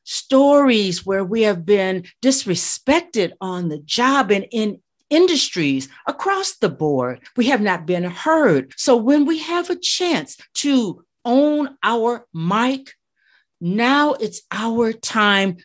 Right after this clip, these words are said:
to make sure that we are consistently found behind the mic. And we don't have to say that our podcast was built for everyone.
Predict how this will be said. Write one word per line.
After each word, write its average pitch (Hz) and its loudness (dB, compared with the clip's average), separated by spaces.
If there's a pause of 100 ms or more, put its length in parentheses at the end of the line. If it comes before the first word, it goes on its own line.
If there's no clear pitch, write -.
to 175 -4
make 226 2
sure 190 0 (260)
that 175 4
we 269 2
are 233 0
consistently 220 -4 (200)
found 190 2 (140)
behind 139 -2 (140)
the 175 0
mic. 156 -2 (280)
And 208 0
we 254 4
don't 294 0
have 285 -2
to 269 -4
say 226 0 (200)
that 208 -6
our 196 0
podcast 196 -4
was 160 -4
built 185 -2
for 165 -2
everyone. 151 -2